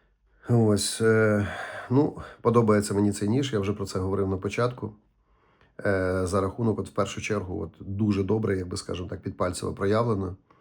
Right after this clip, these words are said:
Ось, м, тут не натяком, а вона так просто інформує тебе, що положення руки тільки одне. Можна, звісно, там тримати якимось викрутковим хватом, можна там взяти ось таким от діагональним фехтувальним хватом.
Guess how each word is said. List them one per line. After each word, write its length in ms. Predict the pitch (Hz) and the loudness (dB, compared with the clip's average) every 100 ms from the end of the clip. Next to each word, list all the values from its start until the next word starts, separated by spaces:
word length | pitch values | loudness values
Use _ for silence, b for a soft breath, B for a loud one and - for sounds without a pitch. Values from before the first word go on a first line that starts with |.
| b b b b - | b b b b -2
Ось, 280 | 95 - | -2 -2
м, 240 | 95 101 95 | -4 -4 -4
тут 160 | 113 | 0
не 80 | 104 | 2
натяком, 480 | 101 110 - - 92 | 4 2 0 -4 -4
а 20 | |
вона 240 | 90 95 98 | -2 -2 -2
так 160 | 92 | -6
просто 280 | - 95 92 | -6 -6 -4
інформує 480 | 90 - 95 101 92 | -4 -4 -2 0 0
тебе, 240 | 85 98 | -2 -4
що 240 | 95 - 90 | -4 -6 -2
положення 380 | 98 92 92 | -2 0 -2
руки 240 | 90 87 - | -6 -8 -10
тільки 240 | - - | -10 -10
одне. 220 | 82 87 80 - _ _ b b b - | -10 -10 -12 -18 _ _ b b b 4
Можна, 260 | 131 110 | 4 4
звісно, 320 | 95 107 104 98 | 2 0 -2 -6
там 160 | 90 | -6
тримати 380 | 90 98 90 92 | -4 -4 -4 -6
якимось 300 | 92 92 90 | -6 -6 -2
викрутковим 500 | 143 139 127 101 98 | -2 -2 -6 -4 -4
хватом, 460 | - 95 92 92 b b b - | -4 -6 -6 -8 b b b 0
можна 320 | 110 101 90 | 2 2 0
там 140 | 92 | -2
взяти 320 | 92 98 87 87 | -2 -2 -2 -8
ось 100 | - | -10
таким 260 | - 90 | -10 -8
от 80 | 87 | -4
діагональним 720 | 92 92 95 98 92 87 87 87 B B B | -2 0 0 0 0 -4 -8 -12 B B B
фехтувальним 560 | - 95 107 131 135 120 | -8 -2 2 4 4 2
хватом. 520 | - 101 98 92 | 2 0 -2 -6